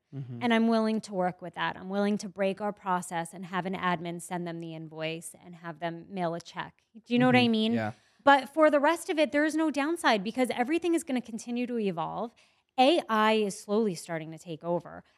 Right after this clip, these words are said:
Speaker 2: I don't even know if I could say slowly. I think it's quickly starting
Speaker 1: Yeah.
Speaker 2: to take over. And as long as you're not bugging the client and you're very strategic, so if we send an email on a Wednesday to a client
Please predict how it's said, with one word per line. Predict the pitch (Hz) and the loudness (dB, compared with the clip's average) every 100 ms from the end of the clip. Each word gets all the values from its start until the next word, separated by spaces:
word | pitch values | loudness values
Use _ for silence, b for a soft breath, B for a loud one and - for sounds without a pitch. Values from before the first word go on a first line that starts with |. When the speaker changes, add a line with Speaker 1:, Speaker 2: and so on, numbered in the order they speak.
| - | 0
Speaker 2:
I | |
don't | 370 508 | 4 6
even | 349 247 | 4 4
know | 226 | 2
if | 220 | 0
I | 202 | -4
could | 180 | -6
say | 185 | -12
slowly. | 165 - 165 147 - | -12 -12 -14 -14 -12
I | 220 | -2
think | 277 | 2
it's | 330 - | 2 2
quickly | 320 - 269 | 2 4 2
starting | 208 196 180 151 | 2 2 2 2
Speaker 1:
Yeah. | 117 | 2
Speaker 2:
to | |
take | 180 170 | 0 -4
over. | 170 - - b b 302 | -8 -10 -18 b b 4
And | 294 294 | 6 6
as | 285 269 | 6 6
long | 277 320 466 | 8 8 6
as | 415 | 4
you're | 339 | 6
not | 311 269 208 220 | 8 6 6 4
bugging | 208 240 262 | 4 4 2
the | |
client | 277 294 285 294 - | 0 2 4 2 2
and | 220 | 2
you're | 226 226 | 6 6
very | 196 214 214 226 233 B B | 6 6 6 4 2 B B
strategic, | - - 240 233 - 220 175 269 302 - b b | -16 -2 -2 0 2 2 4 2 2 -6 b b
so | - 269 | 6 6
if | 254 | 6
we | 294 302 | 0 0
send | 320 294 | 2 4
an | 285 247 | 4 2
email | 247 254 262 247 | 2 4 4 6
on | 240 220 | 6 6
a | |
Wednesday | 202 196 208 202 202 | 4 2 2 2 0
to | 185 | 2
a | 185 | 0
client | - 214 196 190 185 | -2 -2 0 0 -4